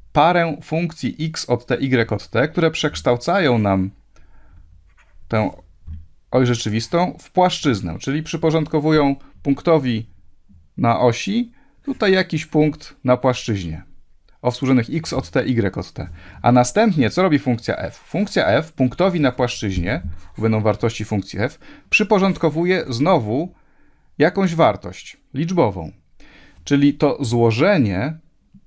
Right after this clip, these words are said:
to jest funkcja z osi rzeczywistej w oś rzeczywistą, czyli to złożenie to jest po prostu funkcja jednej zmiennej. No i to się może wydawać nieciekawe, ale tutaj ciekawa rzecz się dzieje po drodze,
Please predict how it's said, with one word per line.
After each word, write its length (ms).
to 160
jest 420
funkcja 640
z 100
osi 220
rzeczywistej 580
w 60
oś 180
rzeczywistą, 560
czyli 120
to 100
złożenie 400
to 100
jest 140
po 100
prostu 520
funkcja 420
jednej 340
zmiennej. 500
No 60
i 20
to 100
się 140
może 360
wydawać 280
nieciekawe, 460
ale 100
tutaj 280
ciekawa 560
rzecz 240
się 220
dzieje 220
po 140
drodze, 480